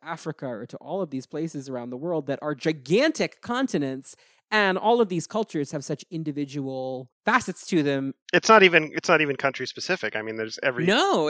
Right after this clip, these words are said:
Speaker 2: even within the
Speaker 1: exactly.
Speaker 2: countries and within the cities and within the smaller regions, there's so much diversity.
Speaker 1: Beto's from Rio. He's got a very different context from someone from a different part of Brazil. Brazil's freaking huge.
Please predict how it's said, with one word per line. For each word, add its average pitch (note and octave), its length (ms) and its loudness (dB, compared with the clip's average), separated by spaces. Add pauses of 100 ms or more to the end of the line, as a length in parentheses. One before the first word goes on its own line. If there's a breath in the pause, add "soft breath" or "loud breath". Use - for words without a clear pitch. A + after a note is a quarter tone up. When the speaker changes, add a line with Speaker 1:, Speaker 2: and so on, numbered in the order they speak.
(100)
Speaker 2:
even E3+ 220 2
within C#3+ 300 2
the C3+ 60 4
Speaker 1:
exactly. - 0 -
Speaker 2:
countries C3 580 0
and A#2+ 140 -2
within A#2+ 220 -6
the A#2+ 80 -4
cities A#2+ 440 -4
and A2+ 120 -10
within A2 240 -10
the A2 80 -12
smaller A2 320 -6
regions, G#2 420 -10
there's - 180 -12
so C3 160 -2
much A#2 200 -4
diversity. A2 560 -4 (220)
Speaker 1:
Beto's G#3+ 300 6
from C3+ 480 -2
Rio. D3 680 0
He's G3+ 260 -6
got E3 160 0
a D3 40 -4
very E3 280 4
different C#3+ 540 -2
context E3+ 760 -6
from C#3+ 140 -8
someone C#3 260 -4
from C3+ 140 -4
a C3 60 -2
different D3 360 -4
part B2 180 -8
of A#2+ 80 -12
Brazil. C3 380 -2
Brazil's D#3+ 400 -4
freaking B2+ 300 -8
huge. F3+ 480 -4